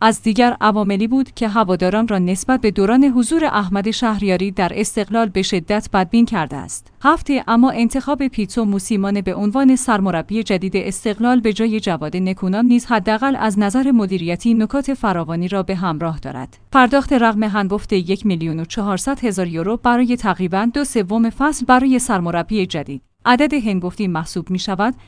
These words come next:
و این در حالی است که دیگر تیم‌های لیگ برتری از ارقام پایین‌تری برای استخدام سرمربی استفاده کردند.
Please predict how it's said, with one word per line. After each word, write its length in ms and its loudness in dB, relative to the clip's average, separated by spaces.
و 40 2
این 220 0
در 160 2
حالی 340 4
است 240 -4
که 100 -2
دیگر 340 -2
تیم‌های 520 0
لیگ 260 0
برتری 500 0
از 200 0
ارقام 360 2
پایین‌تری 600 0
برای 460 0
استخدام 520 0
سرمربی 720 -2
استفاده 460 -6
کردند. 540 -10